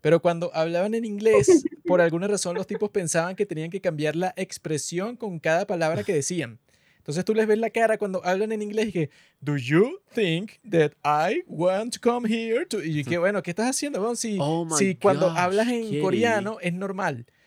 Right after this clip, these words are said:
Speaker 1: pero en inglés como que los tipos actúan demasiado falso, ex-, súper exagerado.
Speaker 3: Que eso
Speaker 1: Y
Speaker 3: siempre pasa en los
Speaker 2: Mm.
Speaker 3: K-drama, cuando hay un actor, incluso gringo, o de cualquier país de habla inglesa,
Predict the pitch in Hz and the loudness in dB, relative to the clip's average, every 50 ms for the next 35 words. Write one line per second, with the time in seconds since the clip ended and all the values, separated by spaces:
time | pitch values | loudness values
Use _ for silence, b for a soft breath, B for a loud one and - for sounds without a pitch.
0 | b b b b - 170 175 180 180 175 180 190 202 196 233 226 214 208 - 208 | b b b b 2 4 4 4 4 2 -2 -4 -4 0 2 4 4 2 0 -4
1 | 185 160 175 170 160 - - 151 139 185 208 208 - 196 254 - - 151 147 156 | -4 -2 -2 -2 -2 -2 -2 -4 -2 0 0 0 0 -2 -6 -6 -6 -6 -6 -6
2 | 170 190 185 - 160 202 185 151 - - 135 143 156 - - 165 160 170 185 175 | -6 -8 -8 -4 -2 -2 -2 -2 -2 -2 -2 -2 -2 0 4 6 8 8 6 4
3 | - - 170 151 - - - - 175 151 165 147 139 - - - 139 131 131 127 | 0 -2 -4 -4 -4 -4 -4 -4 -2 0 0 0 -2 -2 -6 -6 -4 -4 -2 0
4 | 131 143 156 160 165 151 143 135 _ b b b b b b b b b b b | 4 4 6 6 4 4 0 -2 _ b b b b b b b b b b b
5 | - - 147 143 143 143 143 160 - - 160 170 180 165 165 180 185 180 180 143 | 2 2 2 2 2 2 0 0 0 -2 -4 -2 -2 -2 -4 -2 -4 -6 -6 -6
6 | - - 127 131 143 143 139 120 113 101 113 117 117 113 113 113 113 113 113 123 | -6 -6 -4 -4 -4 -4 -4 -6 -6 -6 -8 -8 -6 -4 -4 -4 -4 -4 -4 -6
7 | 139 143 - - 160 156 156 156 156 - - 127 120 101 107 117 123 117 - 160 | -8 -10 -10 -8 -8 -6 -6 -6 -10 -12 -12 -12 -12 -10 -6 -6 -6 -6 -6 -8
8 | 160 156 156 160 156 131 110 101 - _ _ _ _ _ _ _ _ _ _ _ | -8 -6 -6 -8 -6 -8 -8 -10 -12 _ _ _ _ _ _ _ _ _ _ _
9 | _ - 107 107 107 104 104 104 104 101 104 101 98 101 95 107 107 104 - 113 | _ -6 -4 -4 -4 -4 -6 -8 -8 -10 -10 -12 -14 -12 -10 -10 -10 -8 -8 -10
10 | 110 95 - 110 104 - 120 123 131 139 135 131 131 127 127 123 127 127 127 127 | -10 -8 -8 -10 -8 -4 -4 -4 -4 -4 -6 -8 -12 -14 -12 -8 -6 -4 -4 -4
11 | 123 127 127 131 131 123 113 - 110 107 101 104 107 117 110 - - 95 | -4 -6 -8 -10 -10 -10 -12 -12 -12 -12 -8 -6 -4 -4 -4 -4 -6 -12